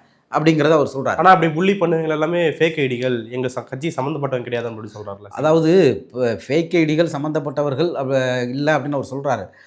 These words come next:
Speaker 1: ஆனா இவங்க எல்லாருமே அவரை ஃபாலோ பண்ண வேண்டிய, பண்றவங்க
Speaker 2: ம்.
Speaker 1: தானே.
Speaker 2: ம்.
Speaker 1: உங்களை, அ, பின்தொடர்பவர்களாக இருக்கக்கூடியவர்கள் ஒரு தவறு செய்றாங்க அப்படின்னா,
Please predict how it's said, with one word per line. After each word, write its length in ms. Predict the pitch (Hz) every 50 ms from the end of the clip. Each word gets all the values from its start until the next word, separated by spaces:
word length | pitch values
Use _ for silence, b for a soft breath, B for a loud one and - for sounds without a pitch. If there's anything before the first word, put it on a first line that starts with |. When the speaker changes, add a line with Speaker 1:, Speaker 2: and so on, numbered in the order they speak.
| b b
Speaker 1:
ஆனா 180 | - 170 214 220
இவங்க 200 | 208 185 185 180
எல்லாருமே 360 | 185 196 208 208 196 208 208
அவரை 240 | 185 175 180 180 -
ஃபாலோ 300 | 165 165 180 196 190 160
பண்ண 120 | 165 160
வேண்டிய, 240 | 156 143 139 - - 117 127 120 _ _
பண்றவங்க 360 | 143 147 143 160 151 131 117
Speaker 2:
ம். 20 | 104
Speaker 1:
தானே. 140 | 110 107 95 - _ _
Speaker 2:
ம். 220 | 123 120 117 113 _
Speaker 1:
உங்களை, 580 | - 131 160 196 208 196 208 196 190 185 170 151 165 160
அ, 60 | 147
பின்தொடர்பவர்களாக 1300 | 139 - 170 185 208 196 208 196 190 180 185 185 180 160 147 165 175 175 160 185 185 175 160 156 147 143
இருக்கக்கூடியவர்கள் 840 | 143 139 156 185 185 190 175 - 156 143 135 127 113 95 - 185 196
ஒரு 140 | 180 165 147
தவறு 320 | - 143 151 196 214 208 -
செய்றாங்க 360 | 175 165 151 147 135 123 110
அப்படின்னா, 340 | 92 92 98 104 123 160 185